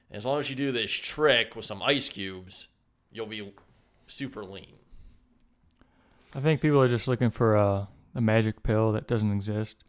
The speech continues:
Speaker 2: And they know it doesn't exist, but they just, they're, they don't wanna do the work, you know?
Speaker 1: No, they don't.
Speaker 2: There's, like, there's
Speaker 1: It's
Speaker 2: no, there's no easy answer to some things, you know?
Speaker 1: No, there isn't.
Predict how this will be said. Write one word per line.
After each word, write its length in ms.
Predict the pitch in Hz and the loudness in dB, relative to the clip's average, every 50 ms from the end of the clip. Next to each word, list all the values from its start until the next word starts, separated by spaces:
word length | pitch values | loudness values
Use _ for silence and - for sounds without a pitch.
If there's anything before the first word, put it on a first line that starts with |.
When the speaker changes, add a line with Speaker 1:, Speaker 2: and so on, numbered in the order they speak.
| _ _ _ _ _ _ - - _ | _ _ _ _ _ _ -20 -14 _
Speaker 2:
And 120 | - 131 131 | 2 4 6
they 100 | 123 120 | 8 8
know 200 | 120 123 135 143 | 10 10 10 10
it 80 | 139 | 8
doesn't 240 | 135 135 135 135 135 | 8 6 6 4 4
exist, 420 | 135 131 127 135 139 143 139 - - | 2 0 0 0 0 0 0 0 -2
but 140 | 123 110 | -2 -2
they 100 | 110 104 | 0 0
just, 280 | 104 104 98 - - - _ - | 0 0 -2 -4 -6 -12 _ -8
they're, 140 | 113 107 101 - _ - | -6 -6 -6 -8 _ 0
they 100 | 127 117 | 4 6
don't 120 | 120 123 | 8 8
wanna 160 | 120 113 110 107 | 8 6 6 4
do 120 | 113 110 | 2 2
the 80 | 104 98 | 2 0
work, 340 | 95 101 107 110 113 - - - | 0 -2 -2 -2 -2 -4 -4 -2
you 80 | 127 | 0
know? 240 | 120 120 120 117 113 - _ _ _ _ _ _ - | 2 2 2 2 0 -4 _ _ _ _ _ _ -10
Speaker 1:
No, 200 | 165 123 - - | -8 -6 -6 -4
they 100 | 98 101 | -4 -2
don't. 380 | 123 131 98 - - - - - _ _ _ _ _ _ | -2 -2 -2 -4 -10 -16 -20 -20 _ _ _ _ _ _
Speaker 2:
There's, 180 | - 190 190 208 | -4 -4 0 0
like, 140 | 208 196 190 | 0 0 0
there's 140 | 180 170 165 | 0 -2 0
Speaker 1:
It's 80 | 175 | -2
Speaker 2:
no, 380 | 175 175 170 165 156 143 135 127 - _ _ _ _ _ _ _ _ _ _ _ _ _ _ _ _ _ _ _ _ _ _ _ _ - | -2 0 0 0 -2 -4 -6 -10 -14 _ _ _ _ _ _ _ _ _ _ _ _ _ _ _ _ _ _ _ _ _ _ _ _ 0
there's 140 | 135 131 139 | 2 6 8
no 140 | 160 151 147 | 8 8 8
easy 260 | 147 147 139 123 117 | 6 6 6 6 4
answer 320 | 120 131 135 131 - 117 | 4 4 2 0 0 -2
to 100 | 107 104 | -2 -2
some 220 | 101 - 110 104 104 | -4 -4 -6 -6 -4
things, 320 | - 117 107 107 104 101 | -2 -2 -2 -2 -2 -2
you 80 | 104 101 | -2 -4
know? 260 | 101 104 113 117 110 - - - - _ _ _ _ _ _ - | -2 -2 -2 -4 -4 -6 -12 -20 -20 _ _ _ _ _ _ -8
Speaker 1:
No, 200 | - - 123 101 | -4 -4 -2 -2
there 180 | 101 113 131 147 | -2 0 2 2
isn't. 340 | 160 123 92 95 - - | 2 0 -2 -6 -10 -12